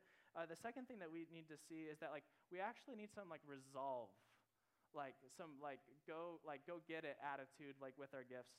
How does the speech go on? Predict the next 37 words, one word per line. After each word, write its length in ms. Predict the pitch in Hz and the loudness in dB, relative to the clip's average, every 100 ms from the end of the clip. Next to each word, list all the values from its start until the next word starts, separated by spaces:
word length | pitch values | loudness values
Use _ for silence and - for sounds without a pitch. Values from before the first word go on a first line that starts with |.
| - - - 151 | -20 -20 0 2
Uh, 160 | 143 110 | 2 0
N 140 | 185 | -4
T 160 | 202 202 | -2 0
Wright, 340 | 165 170 165 | 4 6 4
he's 220 | 151 160 160 | 2 -4 -2
an 100 | 139 | 0
author, 380 | 160 165 160 | 2 2 0
when 100 | 160 | 0
he 140 | 151 160 | -2 -2
was 80 | 156 - | -2 0
talking 320 | 185 185 185 | 2 2 0
about 240 | 160 151 | 2 0
this 140 | 147 - | 0 -2
passage, 400 | 165 147 151 135 | 0 0 -2 -6
he 120 | 151 | -6
said 160 | - 139 139 | -2 -2 2
this. 180 | 139 135 - - - _ | 0 0 -10 -20 -20 _
He 80 | 170 | -8
says, 160 | 175 170 | -4 -4
"The, 120 | 165 - 165 | -6 -6 -6
the, 100 | 165 - | -6 0
this 180 | 208 - - | 0 0 0
passage 640 | 202 190 - 139 131 139 - _ _ - - _ - | 2 2 0 -4 -4 -8 -20 _ _ -20 -20 _ -2
has 160 | 185 175 | 0 2
a 80 | 160 | -2
get 320 | 151 196 190 | 0 0 2
your 160 | 190 | -2
sleeves 720 | 170 - 170 170 175 160 151 123 - 143 | -4 -8 -4 -2 0 -2 -6 -16 -14 -4
rolled 260 | 151 156 151 | -2 0 2
up 220 | 135 - - | 0 -2 -12
feel 240 | 143 135 131 - | -6 -4 -6 -8
to 120 | 110 | -8
it. 180 | 95 - - _ _ _ _ _ _ _ _ - - 190 | -8 -10 -16 _ _ _ _ _ _ _ _ -20 -6 0
Find 260 | 196 226 | 2 4
out 160 | 220 190 | 4 4
what 160 | 180 | 2
your 160 | 143 | -2